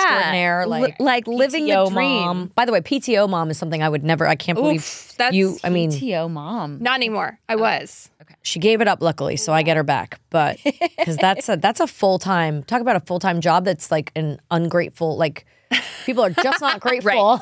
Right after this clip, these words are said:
Speaker 2: Right, right, totally.
Speaker 1: <laughs> You get yelled at by a lot of people,
Speaker 3: Yeah.
Speaker 2: I can
Speaker 1: adults,
Speaker 2: only
Speaker 1: kids.
Speaker 2: imagine.
Speaker 3: It's,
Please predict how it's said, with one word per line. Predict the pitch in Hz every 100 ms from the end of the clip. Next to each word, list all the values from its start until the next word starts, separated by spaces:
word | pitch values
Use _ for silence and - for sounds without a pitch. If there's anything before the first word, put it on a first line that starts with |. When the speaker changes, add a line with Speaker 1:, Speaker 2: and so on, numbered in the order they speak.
| -
Speaker 2:
Right, | 226 226
right, | 214 254 -
totally. | 214 220 202 156
Speaker 1:
<laughs> |
You | 208
get | 240 202
yelled | 240 269
at | 269
by | 262
a | 247
lot | 233 226
of |
people, | 208 226 214
Speaker 3:
Yeah. | 233 190
Speaker 2:
I | 190 202
can | -
Speaker 1:
adults, | 220 214 202
Speaker 2:
only | 220 226
Speaker 1:
kids. | 214 180 175
Speaker 2:
imagine. | 175 202 165 - -
Speaker 3:
It's, | 233 -